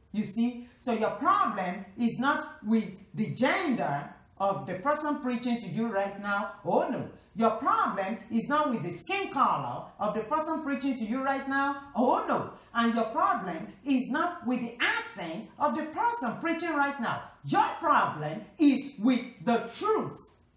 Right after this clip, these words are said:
You don't want to hear the truth. You see? Let's go to Romans chapter three, verse three,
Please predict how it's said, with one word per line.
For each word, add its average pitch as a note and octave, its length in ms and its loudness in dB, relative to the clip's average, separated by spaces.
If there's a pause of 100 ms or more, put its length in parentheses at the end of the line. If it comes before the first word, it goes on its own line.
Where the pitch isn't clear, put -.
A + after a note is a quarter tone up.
(1400)
You F4+ 200 4
don't B3+ 160 4
want A3 140 0
to - 120 -10
hear G3 220 -4
the D3 100 -6
truth. - 480 -14 (1700)
You G3 140 -4
see? F#3 420 -8 (1900)
Let's B3 300 0
go C4 180 2
to A#3 120 -4
Romans F3+ 920 -2 (260)
chapter D#4 460 -4
three, B3 300 -6
verse - 420 -6
three, C#4 500 -4